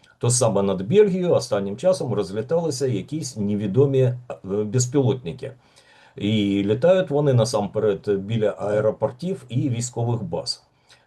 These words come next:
Зокрема, в ніч на двадцять дев'яте жовтня на півдні Бельгії над військовою базою Марш-Анфамен вперше за кілька днів помітили невідомі дрони. Раніше подібні дрони були помічені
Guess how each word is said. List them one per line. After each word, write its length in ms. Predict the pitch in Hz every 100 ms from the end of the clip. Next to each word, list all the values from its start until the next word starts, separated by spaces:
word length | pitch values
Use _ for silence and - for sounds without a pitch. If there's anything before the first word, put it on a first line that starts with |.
| -
Зокрема, 520 | 110 202 208 147 143
в 100 | 120
ніч 260 | 160 170
на 80 | 120
двадцять 360 | 107 160 - 110
дев'яте 360 | 98 139 139
жовтня 420 | 98 98 104 - 104
на 120 | 104
півдні 380 | - 185 127 98
Бельгії 460 | 87 117 107 110
над 180 | 104 104
військовою 580 | 117 123 - 180 143 110
базою 440 | 92 135 123 113
Марш-Анфамен 1080 | 95 131 143 - 110 104 95 - 90 98 170 - _ -
вперше 420 | - _ 151 - 131
за 140 | 117
кілька 300 | 123 110 113
днів 260 | 104 180 190
помітили 640 | 101 127 165 165 156 139
невідомі 600 | 104 110 104 98 131 135
дрони. 400 | 123 95 85 - - _ _ _ -
Раніше 460 | 110 139 196 175
подібні 500 | 131 101 104 95 101
дрони 340 | 95 127 180 147
були 240 | 98 101
помічені 640 | 101 101 147 147 147 139